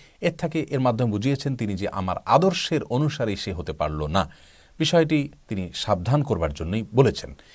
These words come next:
আর যদি সেই কাজটি কুফরি হয়, ঈমান বিধ্বংসী হয়, তাহলে বুঝতে হবে লাইসা মিন্না বলতে উদ্দেশ্য হলো তাকে ইসলাম থেকে খারিজ হওয়ার বার্তা পৌঁছে দেওয়া। প্রিয় দর্শক, রাসূল করিম সাল্লাল্লাহু আলাইহি সাল্লামের এই জাতীয়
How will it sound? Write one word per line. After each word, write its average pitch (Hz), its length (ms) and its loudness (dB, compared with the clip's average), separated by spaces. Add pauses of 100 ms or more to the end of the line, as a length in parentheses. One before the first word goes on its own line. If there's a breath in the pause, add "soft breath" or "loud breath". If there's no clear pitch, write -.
(360 loud breath)
আর 165 200 8
যদি 156 480 0
সেই 143 220 2
কাজটি 147 720 0 (100)
কুফরি 151 360 2
হয়, 90 460 -2 (140)
ঈমান 120 400 0
বিধ্বংসী 90 560 -6
হয়, 76 240 0
তাহলে 139 200 0
বুঝতে 147 280 -4
হবে 120 180 0
লাইসা 110 240 0
মিন্না 92 240 0
বলতে 87 260 -4
উদ্দেশ্য 82 360 -4
হলো 131 260 0 (280 soft breath)
তাকে 95 200 -6
ইসলাম 92 380 -6
থেকে 82 220 -6
খারিজ 113 380 -4
হওয়ার 87 180 4 (340 soft breath)
বার্তা 98 400 4
পৌঁছে 131 360 -2
দেওয়া। - 240 -12 (460 soft breath)
প্রিয় 131 140 6
দর্শক, 131 320 2 (1200 soft breath)
রাসূল 151 260 4
করিম 180 300 4 (100)
সাল্লাল্লাহু 113 460 4
আলাইহি 98 220 2
সাল্লামের 82 380 0 (420 soft breath)
এই 120 120 4
জাতীয় 120 380 2